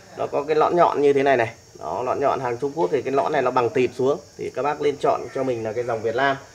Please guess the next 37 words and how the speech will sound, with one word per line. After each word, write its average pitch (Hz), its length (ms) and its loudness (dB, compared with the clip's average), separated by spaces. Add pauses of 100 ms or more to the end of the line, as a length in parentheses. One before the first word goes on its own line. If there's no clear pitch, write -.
(260)
Đánh 113 120 -2
cái 139 100 0
thứ 147 80 0
nhất 151 260 0
là 110 160 2
cái 120 140 -6
lá 123 160 2
côn 139 280 2
nó 113 140 0
rất 147 100 0
là 147 80 2
bền. 107 320 0 (120)
Và 80 100 -10
cái 113 140 -6
thứ 139 140 -2
hai 135 220 0
nữa 113 200 -2
tiếng 120 180 0
âm 135 160 -2
thanh 131 200 -2
nó 127 80 -2
ra 127 180 2
chuẩn, 110 320 2
nó 98 60 -6
vút 139 260 -6
đi 123 180 -4
đánh 117 180 -2
xa 135 360 0
thì 113 180 -6
các 110 100 -4
bác 139 200 2
sẽ - 80 -4
đánh 139 200 -2
được 139 160 -6
nhiều 110 160 0
loại, 82 300 -2
à, 101 180 -4